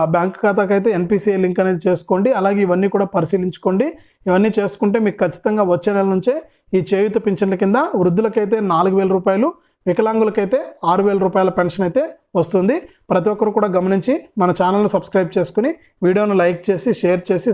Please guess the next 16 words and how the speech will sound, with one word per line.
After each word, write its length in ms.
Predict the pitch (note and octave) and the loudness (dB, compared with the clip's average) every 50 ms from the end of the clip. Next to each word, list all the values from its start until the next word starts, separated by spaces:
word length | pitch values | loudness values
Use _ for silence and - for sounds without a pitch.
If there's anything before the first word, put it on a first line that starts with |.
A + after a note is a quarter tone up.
| - F#3 | -2 -2
సబ్స్క్రైబ్ 360 | D#3 - - - G3+ F3 E3 - | -6 -6 -4 -2 -2 0 0 0
చేసుకుని 300 | F3+ E3+ - - G#3+ G#3 F3 F3 | -2 0 0 0 -2 0 0 0
గంట 140 | E3 E3 F3+ - | 0 0 0 0
పైన 140 | G3+ G3 F#3+ F#3 F3+ | 0 0 2 0 0
నొక్కి 200 | F3+ - C4+ D#4+ D#4+ - _ _ _ _ _ _ F#3+ F3+ | 0 0 -2 -2 -2 -8 _ _ _ _ _ _ 0 2
మళ్ళీ 160 | F3+ G3+ A3+ A3+ | 2 2 2 0
వచ్చే 160 | G#3+ A3 B3 A3+ E3 E3 | 0 -2 -4 -2 0 0
all 100 | E3+ G3 G#3 | 0 2 2
అనే 100 | G#3+ G#3 F3+ | 0 0 0
గంట 140 | F#3 F3+ E3+ F3 | 0 0 0 0
పైన 140 | G3 F#3+ F#3+ F#3 | 0 0 0 0
కూడా 120 | G3 F#3 F#3 F#3 | 0 0 0 0
నొక్కి 220 | F3 D#3+ - D4 G4 - _ _ _ _ - - | -2 -2 -2 -2 -2 -2 _ _ _ _ -4 -4
సపోర్ట్ 320 | F3+ D#3+ - G3 F#3 D3 - | -4 0 0 -2 -2 0 0
చేయండి. 260 | G3+ F3 F3 F3+ B3+ E4 E4+ - - _ _ _ - F3 | 0 0 2 0 0 -2 -2 -8 -14 _ _ _ -2 0
అలాగే 260 | F#3 G#3+ G#3 A#3 C#4 | 0 2 2 2 0